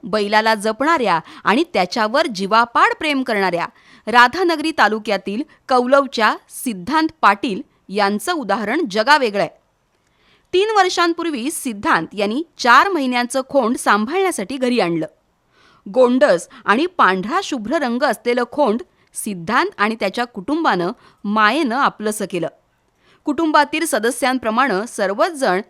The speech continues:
त्याचा मायेनं सांभाळ करू लागले. त्याचं छल्ला असं नाव ठेवण्यात आलं. सिद्धांत यांनी छल्लाच्या खाण्यापिण्याचं काटेकोर वेळापत्रक ठरवून त्याला कणकीचे गोळे, भुसापेंड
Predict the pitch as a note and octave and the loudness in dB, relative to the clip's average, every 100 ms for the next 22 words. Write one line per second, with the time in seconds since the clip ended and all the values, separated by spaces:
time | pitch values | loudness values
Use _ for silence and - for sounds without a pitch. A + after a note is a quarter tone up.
0 | - G3 G3 A#3+ C4+ G#3 F3+ G#3 A3+ C#4 | -6 -6 -2 -2 0 0 0 -2 -4 -4
1 | G#3 F3+ G#3+ G3+ F#3+ E3 E3 - - _ | -2 -4 -4 -6 -4 -4 -6 -6 -10 _
2 | _ _ _ _ _ _ - _ _ D4+ | _ _ _ _ _ _ -20 _ _ 0
3 | D4 F4+ D#4+ - - D#4+ C#4 D#4 F4+ - | 0 2 0 0 -4 -2 0 4 4 2
4 | - G#3+ C#4 E4+ D4 D4 B3+ G3 F#3 F#3 | 0 0 2 0 2 0 -2 -2 -2 -2
5 | - _ _ _ _ _ _ _ - - | -6 _ _ _ _ _ _ _ -14 -6
6 | G#3+ E3+ B3 C#4 E4 D4 C4+ D#4+ - B3+ | -6 -4 0 0 0 -2 -2 -2 -2 -4
7 | G#3 A3+ B3 C#4 D#4+ A3+ G3 A#3+ - A#3 | 0 -2 0 0 -2 -4 0 0 -2 -4
8 | A3+ A#3+ B3+ A3+ G#3+ F#3+ - D4+ E4+ G#4 | -4 -2 -2 2 2 2 0 -4 -2 -2
9 | F#4+ D#4+ D#4+ D4 C#4+ C#4+ D4+ C#4+ G3 A#3 | 0 0 0 -2 -4 -4 -4 0 0 0
10 | _ - - C4+ C#4+ D4 C4+ B3 C4+ C#4+ | _ -18 -2 2 2 4 2 2 -2 -4
11 | B3+ C4 B3+ F#3+ G3 G3 G3+ A#3 D4 D4 | 0 4 4 2 -6 -10 -8 2 2 2
12 | A#3+ F#3+ | 0 -2